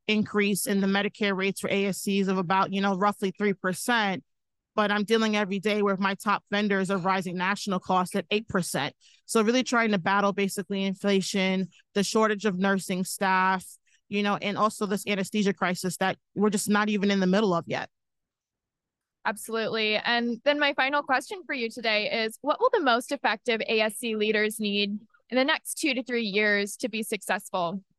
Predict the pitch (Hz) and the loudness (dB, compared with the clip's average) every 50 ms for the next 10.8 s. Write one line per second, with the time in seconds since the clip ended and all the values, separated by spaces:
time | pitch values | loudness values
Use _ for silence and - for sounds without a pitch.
0 | _ _ _ _ _ _ _ _ _ _ _ _ _ _ _ _ _ _ - 220 | _ _ _ _ _ _ _ _ _ _ _ _ _ _ _ _ _ _ 0 0
1 | 247 - 302 294 294 - - 226 220 220 220 233 - - 247 214 208 202 208 202 | 0 2 4 2 4 4 4 4 4 4 4 2 2 2 2 4 4 4 4 4
2 | 190 196 214 214 214 190 208 202 202 175 - 196 196 196 208 175 - 190 196 196 | 4 4 4 4 4 4 4 2 2 2 0 2 2 2 2 2 0 0 0 0
3 | 190 185 185 185 185 190 185 185 175 - - - - 170 - - - - 196 196 | 0 2 2 4 4 2 2 -2 -4 -6 -8 -6 -6 -6 -6 -6 -4 0 2 4
4 | 190 202 208 - - 180 190 190 196 196 202 - - 226 190 156 - 180 185 185 | 4 2 0 -2 -4 -4 -2 0 0 0 -2 -2 -4 -6 -4 -4 -2 -2 0 0
5 | 190 190 185 - 202 175 196 185 180 170 175 196 190 175 170 180 180 - _ - | 0 -2 -2 -4 -2 0 0 0 2 2 2 2 2 2 2 0 0 0 _ -6
6 | - 185 180 185 185 165 170 180 180 180 180 170 _ _ _ _ _ - 170 190 | -4 -2 0 0 0 0 0 0 0 0 -2 -4 _ _ _ _ _ -4 -4 -2
7 | 180 233 240 247 226 - - 226 220 214 214 208 - - - - 214 208 196 196 | 0 2 0 0 0 -2 0 2 2 2 2 2 -2 -4 -4 -2 0 2 4 2
8 | 196 175 - 190 196 196 190 - - 185 185 180 180 180 185 185 185 185 202 - | 2 0 -2 -2 -2 -2 -2 -2 -2 0 0 0 2 2 4 4 4 2 0 -2
9 | - 202 - - 190 180 185 - 202 196 - 196 170 190 180 175 175 180 175 170 | -4 -6 -4 -2 -2 -2 0 0 -2 -2 0 0 2 2 2 2 4 4 4 2
10 | 170 170 160 - - - 180 175 175 185 214 254 - - - - | 2 0 -2 -6 -8 -4 -2 0 0 2 0 0 -2 -4 -8 -14